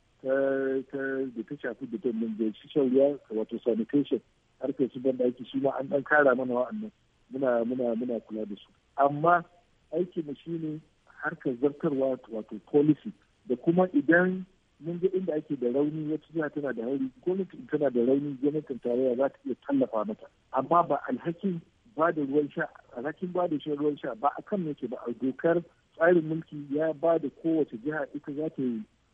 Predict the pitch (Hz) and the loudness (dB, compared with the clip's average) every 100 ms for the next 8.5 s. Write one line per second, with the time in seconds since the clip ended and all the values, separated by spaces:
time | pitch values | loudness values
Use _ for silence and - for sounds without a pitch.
0 | _ _ 107 - 160 135 143 147 131 143 | _ _ -6 0 4 6 6 6 6 4
1 | 147 151 143 _ _ - 127 - 160 - | 0 -2 -6 _ _ -16 -6 2 4 4
2 | 165 - 156 156 175 175 220 220 220 202 | -2 2 4 6 6 8 6 6 4 0
3 | _ _ 190 208 175 180 156 139 165 147 | _ _ -8 -6 -4 -8 -10 -10 -10 -10
4 | - 135 131 139 143 185 _ 147 160 175 | -6 -4 -2 -4 -8 -14 _ -10 -6 -6
5 | 175 147 - 190 - 214 190 170 160 151 | -8 -14 -16 -16 -8 0 0 0 -2 0
6 | 139 143 143 _ 135 139 147 147 151 143 | 0 -2 -4 _ -10 -2 -2 -2 -2 0
7 | 139 - 170 165 - 180 170 _ _ 160 | -2 -2 -4 -4 -6 -12 -12 _ _ -8
8 | - 131 117 120 135 | -6 -4 -4 -2 -4